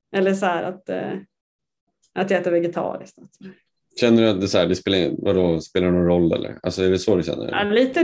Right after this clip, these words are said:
Speaker 1: då, kan, lite på det sättet kan det vara. Men sen också att faktiskt, eh, jag har ändå mött människor som tycker att jag är fjantig.
Speaker 2: Ja, just det.
Speaker 1: Så här,
Speaker 2: Mm.
Speaker 1: det där är väl ingenting att hålla på med.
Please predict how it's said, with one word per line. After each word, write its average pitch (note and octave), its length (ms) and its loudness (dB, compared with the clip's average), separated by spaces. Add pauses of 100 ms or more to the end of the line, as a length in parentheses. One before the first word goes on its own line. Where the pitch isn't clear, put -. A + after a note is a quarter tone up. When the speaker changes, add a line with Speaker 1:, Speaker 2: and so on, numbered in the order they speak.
(100)
Speaker 1:
då, A3 400 0
kan, A#3 240 -6
lite C4+ 220 0
på D4+ 120 -6
det - 240 -6
sättet F#3 300 -6
kan F#3+ 120 -2
det F#3 80 -2
vara. F3+ 120 -2
Men F#3 120 -2
sen F#3+ 180 -10
också B3 220 -6
att F3 180 -8 (100)
faktiskt, D#3 500 -14
eh, - 420 -8
jag E3+ 140 -4
har F3 120 -4
ändå E3+ 160 0
mött D#3+ 260 -6
människor E3 340 -6
som D3+ 180 -8
tycker - 240 -8
att E3 60 -12
jag - 100 -8
är - 80 -14 (120)
fjantig. - 680 -6 (640)
Speaker 2:
Ja, F#2+ 340 0
just F#2+ 220 -4
det. F#2+ 60 -6 (120)
Speaker 1:
Så F2 60 -8
här, G2 240 -8
Speaker 2:
Mm. F#2+ 280 -8 (640)
Speaker 1:
det - 60 -14
där G#3 300 0
är A3 40 0
väl G#3 120 0
ingenting E3 360 -4
att - 80 -10
hålla - 140 -10
på - 240 -12
med. - 160 -10